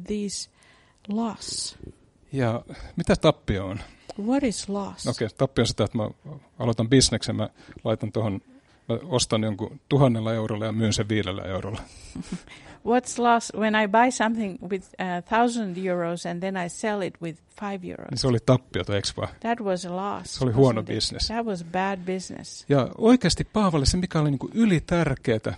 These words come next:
Speaker 2: mikä oli tosi tärkeetä sille, hän luki sen tappioksi.
Speaker 1: And, uh, for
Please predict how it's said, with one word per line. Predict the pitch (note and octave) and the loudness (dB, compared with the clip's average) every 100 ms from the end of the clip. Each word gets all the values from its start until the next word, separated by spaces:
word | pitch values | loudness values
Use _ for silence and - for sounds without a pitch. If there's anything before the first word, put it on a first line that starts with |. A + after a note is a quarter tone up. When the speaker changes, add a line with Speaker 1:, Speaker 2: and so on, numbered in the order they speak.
| - | -6
Speaker 2:
mikä | C#3+ | -2
oli | C#3 C3+ | -2 2
tosi | A3 F3+ | 2 2
tärkeetä | D3 D#3+ D3 - A#2 A#2 | 2 2 2 0 -4 -4
sille, | - A#2 A2 - _ _ | -2 0 -2 -6 _ _
hän | - C#3+ | 0 2
luki | D3+ F3+ C3 | 4 4 4
sen | - A2+ G#2+ - _ | 4 2 -2 -8 _
tappioksi. | C#3+ C3+ _ - F2+ - - - - _ - _ - | 0 0 _ -2 -2 -2 -4 -4 -14 _ -20 _ -2
Speaker 1:
And, | G#3+ G#3 - - G3 | -2 -2 -6 -4 -4
uh, | |
for | F#3 G#3 | -2 -4